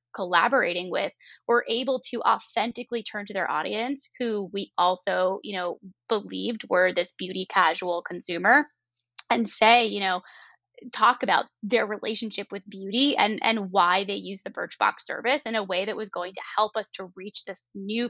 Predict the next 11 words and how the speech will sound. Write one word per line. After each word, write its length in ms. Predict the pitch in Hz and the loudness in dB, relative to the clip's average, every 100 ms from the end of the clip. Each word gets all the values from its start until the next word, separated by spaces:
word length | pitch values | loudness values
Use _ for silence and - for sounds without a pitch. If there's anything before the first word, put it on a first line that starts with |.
| - | -2
kind 160 | 196 | -4
of 60 | 185 - | -4 -4
customer 520 | - - 190 190 190 | -4 -4 -8 -6 -6
very 260 | 180 180 180 | -6 -8 -10
intentionally, 880 | 185 - 196 208 185 165 - - - - - - | -10 -4 -4 -4 -6 -6 -4 -4 -8 -10 -16 0
um, 260 | 202 190 190 | 4 6 4
and 200 | 202 214 | 0 0
not 260 | 202 - - | 4 4 2
scare 240 | - 196 | -8 -8
them 160 | 185 190 | -2 4
off. 320 | 208 - - | 6 4 -2